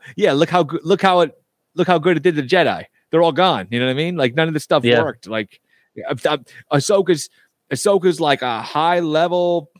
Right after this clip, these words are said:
Speaker 1: like, but she's, she's thinking outside the box.
Speaker 2: Yeah.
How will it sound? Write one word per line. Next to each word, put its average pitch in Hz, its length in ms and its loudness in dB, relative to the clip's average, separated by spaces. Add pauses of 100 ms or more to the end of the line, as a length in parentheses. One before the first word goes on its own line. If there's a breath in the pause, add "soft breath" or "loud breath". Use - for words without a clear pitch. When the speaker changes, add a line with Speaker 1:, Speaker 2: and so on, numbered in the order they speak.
(240)
Speaker 1:
like, 131 340 -6 (220)
but 135 240 -2
she's, 127 560 -6 (340 soft breath)
she's 135 440 -4 (920)
thinking 175 240 0
outside 151 460 -2
the 113 60 -4
box. - 540 -4 (680)
Speaker 2:
Yeah. 107 200 0